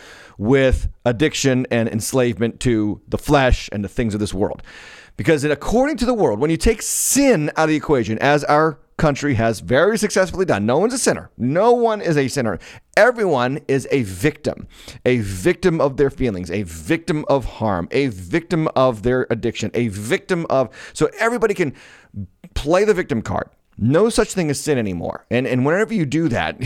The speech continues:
<laughs> you, you create a deteriorating society. So let's make it easier, and this is how the world handles these problems. Let's make it easier for them to remain victims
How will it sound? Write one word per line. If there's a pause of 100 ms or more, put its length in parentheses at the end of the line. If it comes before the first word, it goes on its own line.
(120)
<laughs>
you,
you
create (680)
a
deteriorating
society. (800)
So
let's
make
it
easier,
and
this
is
how
the
world
handles
these
problems.
Let's
make
it
easier (380)
for
them
to
remain
victims